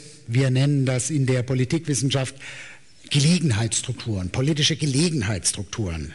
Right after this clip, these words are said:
gegeben sind. Äh, es handelt sich also nicht um einen linearen Prozess, sondern sozusagen um einen Prozess, der einerseits die Übertragung von Autorität auf die europäische Ebene voraussetzt,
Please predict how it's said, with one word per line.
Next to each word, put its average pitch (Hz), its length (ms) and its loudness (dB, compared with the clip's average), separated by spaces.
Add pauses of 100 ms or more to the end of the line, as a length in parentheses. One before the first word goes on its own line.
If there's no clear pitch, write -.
(140)
gegeben 92 440 -2
sind. 69 380 -8 (580)
Äh, 127 380 2 (840)
es - 120 0
handelt 139 260 0
sich 139 140 2
also 139 180 2
nicht 175 220 4
um 160 100 2
einen 143 180 2
linearen 156 840 2
Prozess, 175 560 0 (280)
sondern 143 680 2 (260)
sozusagen 127 500 2
um 143 200 0
einen 131 240 2
Prozess, 131 560 0
der 123 320 0 (340)
einerseits 131 720 0
die 110 320 0 (340)
Übertragung 160 640 0
von 202 220 -2
Autorität 135 580 0
auf 127 120 -2
die 156 100 -2
europäische 123 520 0
Ebene 123 300 2
voraussetzt, 147 640 -2